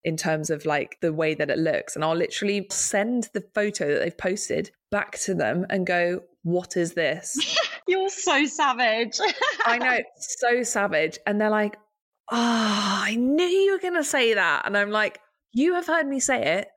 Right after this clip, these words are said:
Speaker 1: Why are you not listening to me?"
Speaker 2: <laughs>
Speaker 1: "Oh, don't worry about me. I know nothing. I literally know
Speaker 2: <laughs>
Speaker 1: nothing."
Speaker 2: It's not exactly like it's my job or anything, but, you know. <laughs>
Speaker 1: Yeah, literally, "Okay, do what you want. Don't listen to me. It's fine."
Speaker 2: Yeah.
Speaker 1: Uh, no,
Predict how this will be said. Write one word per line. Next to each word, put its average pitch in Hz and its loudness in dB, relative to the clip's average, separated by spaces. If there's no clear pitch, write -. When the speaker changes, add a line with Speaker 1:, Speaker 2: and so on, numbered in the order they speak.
Speaker 1:
Why 254 2
are 302 0
you 285 2
not 262 2
listening 170 -2
to 160 -8
me?" 160 -4
Speaker 2:
<laughs> 330 0
Speaker 1:
"Oh, 320 2
don't 359 2
worry 330 4
about 277 4
me. 190 0
I 247 2
know 254 2
nothing. 214 -2
I - 0
literally 427 2
know 185 2
Speaker 2:
<laughs> 185 0
Speaker 1:
nothing." 208 -2
Speaker 2:
It's 240 -8
not 285 2
exactly 220 2
like 208 -2
it's - -10
my 190 -6
job 185 -2
or 95 -4
anything, 92 -6
but, - -2
you 202 -2
know. 107 0
<laughs> 190 -6
Speaker 1:
Yeah, 185 0
literally, 170 -2
"Okay, 226 0
do 226 -2
what 220 0
you 185 -2
want. - -4
Don't 208 -2
listen 175 -6
to - -8
me. - -4
It's - -6
fine." - -4
Speaker 2:
Yeah. 185 0
Speaker 1:
Uh, 170 2
no, 151 -2